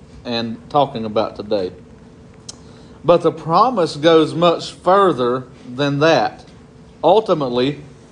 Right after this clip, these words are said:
there is a promise that David's seed will rule and reign on his throne forever. So King Solomon is asking God to verify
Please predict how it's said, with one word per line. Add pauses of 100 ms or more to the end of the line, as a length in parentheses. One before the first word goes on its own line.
(180)
there
is
a
promise
that
David's
seed (400)
will
rule
and
reign
on
his
throne (460)
forever. (1700)
So
King
Solomon
is
asking
God
to
verify